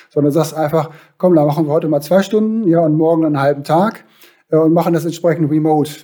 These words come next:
Ja, und so haben wir jetzt eine komplette S-A-P-Einführung,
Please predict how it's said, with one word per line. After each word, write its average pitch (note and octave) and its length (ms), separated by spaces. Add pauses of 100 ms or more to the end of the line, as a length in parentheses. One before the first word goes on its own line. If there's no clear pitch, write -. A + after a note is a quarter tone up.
Ja, D3 180
und D3 320
so - 280
haben E3+ 140
wir D#3+ 80
jetzt D#3+ 320 (300)
eine D3 760
komplette D#3+ 560 (200)
S-A-P-Einführung, E3 1200